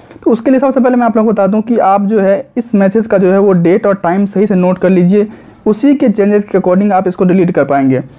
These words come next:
तो जैसे कि देख सकते हैं यहाँ पे इसका time जो है ग्यारह बज के दो मिनट है और, अ, ये दिन जो है ये yesterday यानी कि कल का दिन है।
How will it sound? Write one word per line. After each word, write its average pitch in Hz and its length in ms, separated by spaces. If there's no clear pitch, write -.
तो 180 60
जैसे 190 240
कि 220 120
देख 202 200
सकते 214 200
हैं 208 60
यहाँ 202 120
पे 196 140
इसका 202 260
time 202 340
जो 220 120
है 202 240
ग्यारह 180 260
बज 190 200
के 185 100
दो 180 180
मिनट 202 260
है 220 440
और, 185 420
अ, 175 220
ये 175 160
दिन 214 280
जो 226 80
है 233 80
ये 226 140
yesterday 190 400
यानी 165 220
कि 233 80
कल 214 260
का 202 140
दिन 175 220
है। 139 260